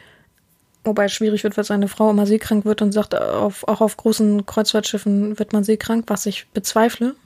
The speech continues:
Also, wie gesagt, ich war schon mal auf einer <laughs> Kreuzfahrt, äh, finde ich nicht, dass man da seekrank wird. Ähm, ja, solche Sachen.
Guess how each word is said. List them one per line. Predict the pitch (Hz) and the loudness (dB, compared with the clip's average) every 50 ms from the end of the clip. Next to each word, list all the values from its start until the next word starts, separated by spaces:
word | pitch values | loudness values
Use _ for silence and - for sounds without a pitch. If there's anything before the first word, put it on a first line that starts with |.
| _ _ | _ _
Also, | - 208 208 208 202 196 202 | -2 0 0 0 0 0 -2
wie | 214 208 202 - - 208 | -2 -4 -2 0 0 2
gesagt, | 208 208 220 214 | 2 4 2 2
ich | 190 - | 2 2
war | 214 226 | 0 0
schon | - - 214 | 0 2 2
mal | 208 202 | 2 2
auf | 202 - | 2 0
einer | 214 214 | -2 -2
<laughs> | |
Kreuzfahrt, | 214 - - - - - - - - - - - - | -2 -2 -2 -2 -2 0 0 0 0 2 0 -2 -2
äh, | - - - - - - | -2 -4 -4 -4 -4 -6
finde | - - 240 233 233 | -4 -2 0 0 2
ich | 220 | 2
nicht, | 233 247 247 - | 2 0 0 0
dass | - 214 - | -2 -4 -4
man | - - | -4 -4
da | 208 - - - | -4 -4 -4 -4
seekrank | 226 240 277 277 - 214 202 214 | -4 -4 -2 -2 -4 -4 -4 -2
wird. | 214 269 359 - - - - - - - - - - - - - - - - - - - _ - | -4 -4 -4 -6 -12 -20 -20 -18 -16 -16 -16 -16 -16 -16 -16 -16 -18 -20 -20 -20 -20 -14 _ 2
Ähm, | 220 233 233 226 220 214 214 214 214 214 214 - _ _ _ _ _ _ - | 4 4 6 6 6 4 4 4 4 2 0 -2 _ _ _ _ _ _ -12
ja, | - 196 185 - - - - _ _ _ _ | -10 -10 -10 -10 -14 -16 -20 _ _ _ _
solche | - - - - - - | -16 -14 -14 -10 -8 -8
Sachen. | 208 - - - - - | -8 -8 -10 -12 -12 -14